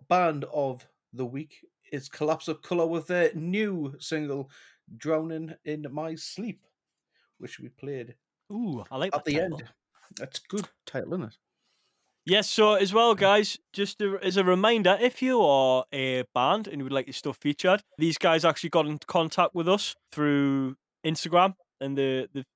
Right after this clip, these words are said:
Speaker 2: actually sent a copy of the song over that we can use as well, 'cause we, we edited the podcast at the end of the show.
Speaker 1: And yeah, and you can find, you can either email her at W I M H pod at gmail dot com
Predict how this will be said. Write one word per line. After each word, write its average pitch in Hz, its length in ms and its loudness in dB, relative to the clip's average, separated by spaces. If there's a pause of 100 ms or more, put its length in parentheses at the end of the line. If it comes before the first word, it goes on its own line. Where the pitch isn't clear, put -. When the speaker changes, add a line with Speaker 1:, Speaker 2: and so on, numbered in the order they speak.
(180)
Speaker 2:
actually 147 240 -6
sent 139 200 -2
a 143 60 -12
copy 147 300 -2
of 135 100 -6
the 139 120 -4
song 139 280 -4
over 139 140 -4
that 135 140 0
we 135 100 -8
can 135 180 -10
use 135 220 -6
as 131 120 -16
well, 131 200 -2
'cause 127 260 -8 (480)
we, 127 240 -4 (100)
we 131 140 -2
edited 123 420 -6
the 131 100 -12
podcast - 500 -6
at - 100 -12
the 131 100 -8
end 123 160 -8
of 117 60 -10
the 117 80 -8
show. 160 320 0 (800)
Speaker 1:
And 156 140 4
yeah, 190 200 6
and 160 140 0
you 165 80 0
can 160 120 -2
find, 180 380 4
you 151 100 -2
can 143 280 -2 (320)
either 156 300 4
email 139 460 4
her 139 140 2 (460)
at 131 180 0 (220)
W 139 540 0
I 139 200 2
M 135 300 -2
H 139 320 -4 (200)
pod 165 420 4 (840)
at 160 140 4
gmail 170 560 2
dot 160 200 0
com 165 360 2